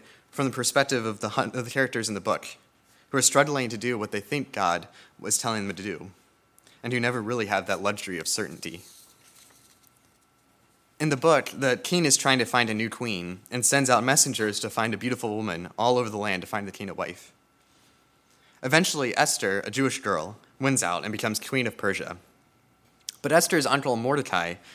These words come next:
accidentally runs afoul of some really big and important, uh, government officials like Haman. And so Haman decides that he's not only going to kill Mordecai,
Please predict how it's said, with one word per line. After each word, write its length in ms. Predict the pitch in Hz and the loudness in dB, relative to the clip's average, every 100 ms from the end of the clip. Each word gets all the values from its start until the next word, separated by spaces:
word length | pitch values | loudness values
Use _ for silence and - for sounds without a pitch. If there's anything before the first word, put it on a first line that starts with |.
| - - | -16 2
accidentally 520 | 139 - 135 131 120 | 4 4 2 0 2
runs 220 | 110 120 | 2 2
afoul 480 | 113 - 107 107 90 | 0 2 4 6 4
of 80 | 110 | 2
some 220 | - 107 | 0 0
really 240 | 110 131 110 | 0 0 0
big 340 | 104 110 110 | -2 -2 -2
and 120 | 101 | -4
important, 520 | 95 - 123 87 95 - - - - - | -6 -2 -2 -2 -6 -10 -20 -20 -20 -2
uh, 280 | 104 92 78 - | 2 2 0 -2
government 300 | 113 113 110 | 0 0 0
officials 520 | 95 110 - 82 - - | -4 -6 -6 -6 -8 -4
like 180 | 107 - | -4 -2
Haman. 380 | 113 82 78 - _ _ _ _ _ _ - - | -6 -6 -10 -16 _ _ _ _ _ _ -20 -6
And 120 | 135 131 | 2 6
so 140 | 139 | 6
Haman 440 | 135 175 156 117 | 4 2 2 0
decides 540 | 110 - 98 90 87 - | -2 2 2 2 0 -4
that 100 | 110 | -2
he's 160 | 113 | -2
not 200 | 110 135 | 2 2
only 200 | 127 120 | 2 0
going 160 | 110 107 | -2 -4
to 60 | 92 | -6
kill 280 | - 139 | -2 -2
Mordecai, 640 | 123 120 147 - - - | 0 0 -2 -4 -8 -10